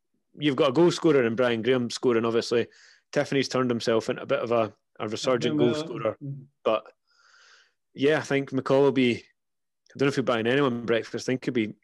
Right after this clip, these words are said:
Speaker 1: just angry.
Speaker 2: Will he be
Speaker 1: Desperate
Speaker 2: back
Speaker 1: trying to
Speaker 2: in
Speaker 1: find himself some menthols, like.
Speaker 2: I was gonna say, will he be back in the menthols, Muzz, after that? Was there treble sub at half time, I'm sure. He brought on McKenna and,
Speaker 1: Mm.
Speaker 2: uh,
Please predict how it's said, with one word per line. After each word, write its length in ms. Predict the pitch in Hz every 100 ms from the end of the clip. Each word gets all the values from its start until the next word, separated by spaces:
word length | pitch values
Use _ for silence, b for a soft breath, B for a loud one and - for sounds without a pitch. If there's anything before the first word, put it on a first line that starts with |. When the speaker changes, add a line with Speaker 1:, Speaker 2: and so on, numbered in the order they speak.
| _
Speaker 1:
just 180 | - - -
angry. 480 | 123 127 131 104 101 _ _ _ _ _ _ -
Speaker 2:
Will 120 | 147
he 60 |
be 60 | 135
Speaker 1:
Desperate 240 | 160 123 117
Speaker 2:
back 80 | -
Speaker 1:
trying 80 | 170
to 100 | 117
Speaker 2:
in 80 | -
Speaker 1:
find 20 |
himself 260 | - 123 -
some 180 | - 117
menthols, 460 | 139 156 110 101
like. 280 | 104 98 _ -
Speaker 2:
I 40 |
was 100 | 139
gonna 120 | 151
say, 140 | 147 156
will 120 | 151
he 80 | 143
be 100 | 143
back 160 | 160 170
in 100 | 156
the 60 |
menthols, 320 | 165 165 165
Muzz, 180 | 147 156 156
after 200 | 143 151
that? 200 | 165 165 -
Was 100 | 170
there 140 | 170 151
treble 260 | - 202 196
sub 220 | - 202
at 100 | 160
half 200 | 151 147
time, 240 | - 180 190
I'm 140 | 175
sure. 200 | 143 160
He 80 | 147
brought 220 | 147 180
on 100 | 175
McKenna 840 | 151 143 151 151 156 147 143 135 135
and, 240 | 131 127
Speaker 1:
Mm. 100 | -
Speaker 2:
uh, 340 | 123 123 120